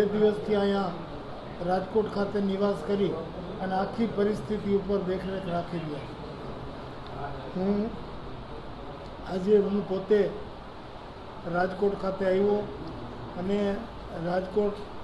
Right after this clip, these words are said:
જિલ્લાના વહીવટી તંત્ર અને પદાધિકારીઓ સાથે મેં મીટિંગ રાખી, આખી પરિસ્થિતિની સમીક્ષા કરી. અતિવૃષ્ટિ દરમિયાન જ્યાં જ્યાં જે કોઈ તકલીફ નાની મોટી પડી હોય એની માહિતી મેળવી અને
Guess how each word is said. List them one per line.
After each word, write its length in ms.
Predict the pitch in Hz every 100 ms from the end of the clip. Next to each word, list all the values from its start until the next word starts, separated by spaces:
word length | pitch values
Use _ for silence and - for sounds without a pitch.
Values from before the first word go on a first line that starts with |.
| 160
જિલ્લાના 360 | 165 190 202 202
વહીવટી 540 | 185 185 196 196 208 170
તંત્ર 320 | 196 196 202 196
અને 220 | 180 190 180
પદાધિકારીઓ 720 | 185 196 175 196 202 196 196 -
સાથે 320 | 185 190 202 160 - - - - - -
મેં 100 | 180
મીટિંગ 420 | 196 180 180 214 196
રાખી, 280 | 196 196
આખી 280 | 190 185 190 160
પરિસ્થિતિની 720 | 190 208 - 202 202 196 175
સમીક્ષા 400 | 175 185 - 185
કરી. 320 | 160 156 135 120 - - - - - - -
અતિવૃષ્ટિ 640 | 180 175 220 196 202 - 202
દરમિયાન 520 | 185 190 208 196 156 - - - - - - - - -
જ્યાં 320 | 180 202 196
જ્યાં 320 | 208 208 202 202 - -
જે 120 | 165
કોઈ 220 | 196 214 196
તકલીફ 420 | 196 190 202 170
નાની 260 | 190 196 196
મોટી 300 | 196 202 -
પડી 240 | 185 208
હોય 140 | 208 196
એની 160 | 196
માહિતી 400 | 190 170 180 185
મેળવી 400 | 202 202 202 214 214 - - - - 131
અને 220 | 170 208